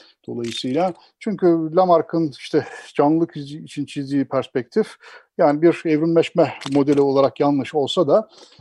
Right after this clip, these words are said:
aslında, e, ilk kez şeydir. Yani doğal bir süreç olarak aslında canlılığın oluşumunu izah eder. Dönüşümsel bir süreçtir. Bu evrimci bir süreç değildir bizim bildiğimiz manada ama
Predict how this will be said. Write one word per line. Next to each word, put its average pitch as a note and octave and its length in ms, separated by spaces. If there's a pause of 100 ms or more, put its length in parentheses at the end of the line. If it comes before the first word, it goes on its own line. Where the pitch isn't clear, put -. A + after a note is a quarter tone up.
(140)
aslında, F3 560 (200)
e, D3+ 200 (180)
ilk - 140
kez F#3+ 180
şeydir. C#3 400 (300)
Yani C#3 360
doğal E3 320
bir D3+ 40
süreç D#3 300
olarak A#2+ 300
aslında A#2 400
canlılığın B2+ 340
oluşumunu A2+ 460
izah A2+ 380
eder. A2 240 (600)
Dönüşümsel D#3 580
bir C3 60
süreçtir. B2+ 480
Bu D#3+ 100
evrimci C#3 400
bir C#3 60
süreç C3 320
değildir C#3 340
bizim A2+ 220
bildiğimiz A2+ 400
manada A#2+ 560
ama A#3+ 280